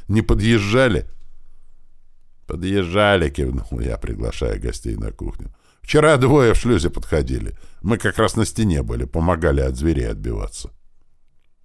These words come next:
От меня не ускользнуло, как все трое тут же переглянулись. «А пацаны наши вчера приехали», —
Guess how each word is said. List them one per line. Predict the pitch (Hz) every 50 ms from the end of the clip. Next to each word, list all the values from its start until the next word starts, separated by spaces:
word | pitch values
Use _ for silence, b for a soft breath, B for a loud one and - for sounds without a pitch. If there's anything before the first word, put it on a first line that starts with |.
| _ _ _ _ _ _ _ _ _ _ _ _ _ _ _ _ _ _ _ _ _ _ _ _ _ _ _ _ _ _ _ -
От | 57 60 - -
меня | - 131 69 71 76 92
не | 113 135
ускользнуло, | 143 147 139 - - 107 90 80 82 87 87 92 107
как | 117 - 104 90 -
все | - - 90
трое | 78 - 85 87 98 101
тут | - - 90 76
же | 71 78
переглянулись. | 73 - - 78 76 73 71 67 65 58 50 - - - - - - _ _ - - - - - - - _ - _ _ _ _ _ _ _ _ _ _ _ _ _ _ _ _ _ _ _ _ _ _ _ _ _ -
«А | 82 87
пацаны | - - 113 - - 135 143 151 165 165
наши | 151 135 113 - - 101
вчера | - - - 113 92 80 78 73
приехали», — | 71 - 71 62 60 62 57 - - - 52 53 -